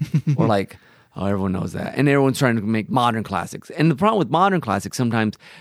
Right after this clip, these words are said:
Speaker 2: not that they're not good, not that they're not artistic, but they do, they last for a little, a season.
Speaker 1: Uh-huh.
Speaker 2: You know, and then, then they're gone. Like, it's amazing the sort of things that my, um, middle school class considers classic. Like,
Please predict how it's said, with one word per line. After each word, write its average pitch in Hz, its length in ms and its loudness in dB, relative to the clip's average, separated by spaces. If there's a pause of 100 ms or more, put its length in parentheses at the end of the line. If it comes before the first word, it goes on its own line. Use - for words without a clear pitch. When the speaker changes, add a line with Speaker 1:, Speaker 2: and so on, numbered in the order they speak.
(360)
Speaker 2:
not 180 180 2
that 156 100 0
they're 143 100 2
not 120 240 0
good, 143 220 2
not 131 180 0
that 120 140 0
they're 113 120 0
not 107 380 0
artistic, 131 600 -2 (280)
but 127 120 -2
they 131 100 4
do, 131 280 2
they 131 160 2
last 123 240 2
for 104 100 -2
a 104 40 -2
little, 113 300 2 (180)
a 113 60 -2
season. 113 540 -4 (200)
Speaker 1:
Uh-huh. 107 280 -4
Speaker 2:
You 139 80 2
know, 107 140 2
and 143 160 2
then, 131 260 2 (260)
then 117 120 0
they're 123 140 2
gone. 123 280 2
Like, 110 300 -4 (180)
it's 127 140 -2
amazing 127 720 4
the 104 100 0
sort 113 260 2
of 95 140 0
things 107 380 0
that 95 240 0
my, 101 360 0
um, 92 480 -2 (120)
middle 123 180 2
school 117 160 -2
class 107 420 0 (320)
considers 113 640 2 (280)
classic. - 840 -2 (460)
Like, 101 280 -2